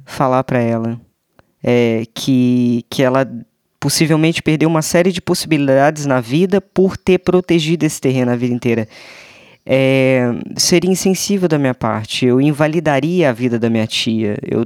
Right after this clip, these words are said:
eu traria uma marca, né, uma mágoa, enfim. Então, esse era o terreno protegido dela. E na construção literária,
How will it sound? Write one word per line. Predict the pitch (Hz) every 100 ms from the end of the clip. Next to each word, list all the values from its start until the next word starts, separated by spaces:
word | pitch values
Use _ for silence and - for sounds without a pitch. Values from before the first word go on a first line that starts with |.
| -
eu | 113
traria | - 123 123 127 151 160 143 120 110 - -
uma | - 135 123
marca, | 123 143 147 123 - 120 110
né, | 123 131
uma | 117 117
mágoa, | 110 127 143 135 104 104 117 104 101 - - -
enfim. | 135 143 - 127 113 110 _ - - _
Então, | 170 - 208 226
esse | 185 208 - 185
era | 190
o | 202
terreno | 196 185 185 185
protegido | 190 190 196 180 202 190
dela. | 160 147 143 -
E | 254
na | 311
construção | 262 196 180 - 156 - 139 123
literária, | 123 151 - 139 127 160 214 196 131